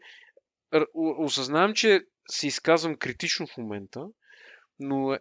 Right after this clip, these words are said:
е възможно да се промени тази тяхна политика в р-, няколко посоки. Или да започнат да заливат малко по-агресивно със собствено съдържание. Нали, аз пак казвам,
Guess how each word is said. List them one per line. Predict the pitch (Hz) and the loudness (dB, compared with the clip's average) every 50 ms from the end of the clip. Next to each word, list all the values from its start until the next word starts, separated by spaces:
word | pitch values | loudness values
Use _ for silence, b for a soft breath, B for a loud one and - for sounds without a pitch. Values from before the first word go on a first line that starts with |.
| - | 0
е | - 143 139 | 2 2 2
възможно | 123 123 127 117 117 123 127 139 151 160 165 190 190 | 2 2 0 -2 -2 -4 -2 -2 -2 -2 -2 -6 -6
да | 180 180 | -6 -6
се | 165 - - - | -6 -6 -6 -8
промени | - 143 143 143 143 151 170 190 202 202 208 _ - | -8 -6 -4 -2 -2 -2 -2 -2 -4 -6 -8 _ -2
тази | - 170 175 160 156 151 | 0 0 0 0 -2 -2
тяхна | - 160 156 - 165 147 | -2 -2 -2 -2 -4 -8
политика | - - 131 117 113 - - 131 - - - 170 175 - - _ | -8 -8 -8 -8 -8 -8 -10 -12 -8 -4 -2 -2 -2 -4 -8 _
в | - 139 131 135 135 127 - - | -20 -18 -12 -12 -12 -10 -10 -12
р-, | 156 - _ _ _ _ _ _ _ _ _ _ _ _ _ _ _ - | -14 -14 _ _ _ _ _ _ _ _ _ _ _ _ _ _ _ -14
няколко | 165 156 165 175 175 - 170 - - | -4 0 0 0 0 0 -4 -8 -8
посоки. | - - 226 - 117 104 _ - - | -12 -10 -10 -8 -10 -12 _ -12 -10
Или | 107 110 135 | -8 -6 -6
да | 147 160 175 | -4 -4 -4
започнат | 165 165 165 - - 165 - - 185 175 - - - B B B B B B B B B B - | -4 -6 -8 -6 -8 -8 -6 -6 -8 -10 -12 -16 -20 B B B B B B B B B B -18
да | - 127 139 135 135 135 123 - - | -8 -2 0 2 2 2 0 -4 -8
заливат | 139 123 120 127 127 127 139 156 156 151 147 143 - | -12 -6 -2 0 2 4 4 4 4 4 2 0 -2
малко | 135 131 131 135 147 160 160 - - - | -2 0 4 4 4 4 2 0 -6 -8
по-агресивно | - - 139 143 139 123 120 113 104 - - 143 139 139 131 120 | 0 4 4 4 4 4 0 -6 -6 -6 -4 -6 -6 -6 -6 -8
със | 107 - 113 - | -8 -8 -8 -6
собствено | - - 143 139 - - - 139 120 113 | -2 0 0 -2 -2 -4 -8 -8 -8 -8
съдържание. | - 113 104 110 107 98 104 101 104 110 135 160 | -8 -6 -6 -6 -6 -6 -10 -12 -10 -10 -10 -10
Нали, | 180 170 143 127 131 135 _ | -12 -12 -12 -12 -12 -10 _
аз | - 123 - - | -6 -6 -4 -2
пак | - 127 - | -2 -2 2
казвам, | 143 135 117 120 117 | 0 0 0 -2 -8